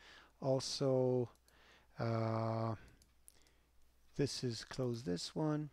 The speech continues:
So I'm gonna say commit version one point one and overview session codes.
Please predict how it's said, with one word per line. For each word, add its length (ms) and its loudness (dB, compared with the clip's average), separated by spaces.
So 220 -8
I'm 100 -6
gonna 180 -6
say 300 -6
commit 580 -4
version 880 0
one 220 2
point 400 -4
one 300 2
and 400 2
overview 1040 2
session 840 -2
codes. 640 -2